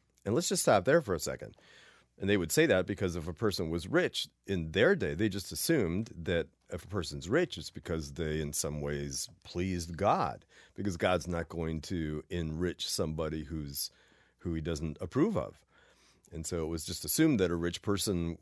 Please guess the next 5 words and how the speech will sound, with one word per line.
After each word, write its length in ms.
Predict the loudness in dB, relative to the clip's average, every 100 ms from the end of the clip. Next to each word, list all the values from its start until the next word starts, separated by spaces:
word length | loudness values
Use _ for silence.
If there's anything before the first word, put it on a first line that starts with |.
| -12
uh, 320 | -10 -8 -6 -8 -10 -12 -8
is 320 | -6 -6 -8 -4
really 240 | 0 2
sanctified. 560 | 4 4 4 2 2 0 _ -20 -20 -20 _ _
Um, 380 | 0 2 2 -2